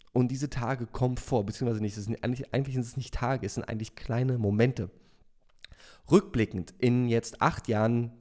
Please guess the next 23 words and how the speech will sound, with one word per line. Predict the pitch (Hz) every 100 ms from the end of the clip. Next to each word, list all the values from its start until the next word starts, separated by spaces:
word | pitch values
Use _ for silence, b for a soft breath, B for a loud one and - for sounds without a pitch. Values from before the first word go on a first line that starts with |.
| -
Kraftsport, | - 117 - - 92 - -
beziehungsweise | 110 - 113 113 104
ja, | 104 95
acht | 107 107
Jahren | 98
Kraftsport | - 139 - 143 139 B B B
und | - 117 113 -
sechs | 107 120 - -
Jahre | 107 107
davon | 104 - 110 110 110 B B -
nach | - 101 98
sehr | 110 113
guten | 110 135 143 117
wissenschaftlichen | 107 113 120 107 104
Prinzipien | - 98 - 139 135 127
und | - 139 160 -
auch | 110
dem, | - 113 107 107
und | - 120
auch |
der | 120 101
regelmäßigen | 117 127 113 107 110
Reduzierung | 104 101 - - 117 120